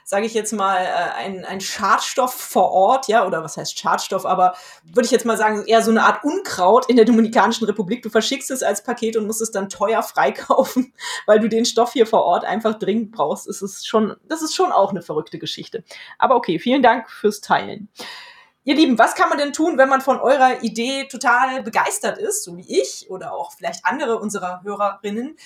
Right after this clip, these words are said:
und sagt, „Ich möchte Ihnen helfen, ich möchte, dass das Projekt so bald wie möglich in die Umsetzung kommt.“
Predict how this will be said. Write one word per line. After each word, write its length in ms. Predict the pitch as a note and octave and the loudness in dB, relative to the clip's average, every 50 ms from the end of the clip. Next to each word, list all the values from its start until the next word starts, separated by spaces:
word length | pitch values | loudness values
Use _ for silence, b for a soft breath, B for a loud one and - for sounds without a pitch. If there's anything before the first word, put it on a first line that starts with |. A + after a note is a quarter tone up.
| B B B B B B B _ _ _ | B B B B B B B _ _ _
und 260 | - A#3 A#3 A#3 A3+ | -4 -4 -4 -4 0
sagt, 440 | - B3 B3 C4+ B3+ - - - - | 2 2 2 2 0 -4 -12 -14 -12
„Ich 100 | - - | -8 -6
möchte 240 | - - - D#4+ | -6 -6 -4 -4
Ihnen 80 | C#4+ C4 | -4 0
helfen, 580 | C4+ C#4+ D4 D4+ D4 A#3+ A3 G3 G3 G3 - - | 2 2 2 2 2 -2 -2 -2 -4 -6 -10 -10
ich 140 | G#3 - | -10 -8
möchte, 640 | B3 A#3 C4 C4 - - B3+ B3+ B3 A#3+ A#3 A#3 G#3+ | -6 -6 -6 -6 -6 -6 -4 -2 0 0 0 0 -2
dass 180 | A3 A3+ - | -4 -6 -6
das 160 | - A#3+ A3+ - | -6 -6 -8 -8
Projekt 460 | - - A#3 A3 A3 A3 - - - | -8 -6 -4 -4 -4 -6 -8 -12 -10
so 100 | A#3 G#3+ | -8 -4
bald 220 | G#3+ A3+ A#3 A3+ | -4 -4 -4 -4
wie 80 | A#3 A3+ | -4 -4
möglich 360 | G#3+ A3 A3+ A3+ A3 G#3 - G3+ | -4 -4 -4 -6 -8 -10 -10 -10
in 40 | G3+ | -10
die 140 | G#3 G#3 | -10 -8
Umsetzung 560 | G#3 A3+ A#3 G#3+ A3 G#3 G#3 - - F#3+ F3+ F3 | -6 -4 -4 -2 -4 -4 -4 -6 -10 -10 -12 -12
kommt.“ 540 | - F#3 E3 D#3+ D3+ D3+ - - - - | -10 -10 -10 -10 -10 -14 -16 -16 -16 -16